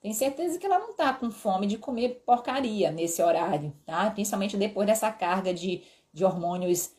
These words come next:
positivos aí que ela ganhou com o exercício, de adrenalina, de serotonina.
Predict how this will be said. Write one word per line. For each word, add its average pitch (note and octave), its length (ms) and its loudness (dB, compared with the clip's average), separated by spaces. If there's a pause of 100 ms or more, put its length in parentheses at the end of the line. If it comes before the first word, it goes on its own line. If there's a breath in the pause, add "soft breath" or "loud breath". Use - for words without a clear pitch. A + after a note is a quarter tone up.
(160)
positivos F#3 760 0
aí E3 160 2
que G3 100 0
ela F3 140 4
ganhou F3 320 -2
com F#3 160 -6
o G3 40 2
exercício, F#3+ 800 -2
de C#3+ 140 -6
adrenalina, D#3+ 800 -2
de D3+ 80 -8
serotonina. D#3+ 760 -2